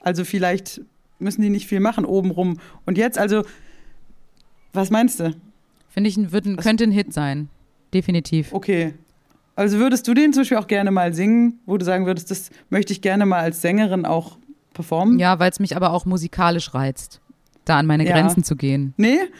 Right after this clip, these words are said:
Speaker 1: da, das finde ich, das finde ich schön, dass du auch das erkennst, denn es ist nicht nur die Lyrik ist groß. Aber Julia, es wi-,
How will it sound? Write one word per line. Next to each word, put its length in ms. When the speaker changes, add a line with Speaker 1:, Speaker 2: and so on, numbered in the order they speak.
Speaker 1:
da, 300
das 240
finde 160
ich, 240
das 180
finde 140
ich 80
schön, 160
dass 160
du 80
auch 140
das 180
erkennst, 360
denn 100
es 80
ist 40
nicht 200
nur 100
die 100
Lyrik 400
ist 140
groß. 240
Aber 180
Julia, 360
es 180
wi-, 180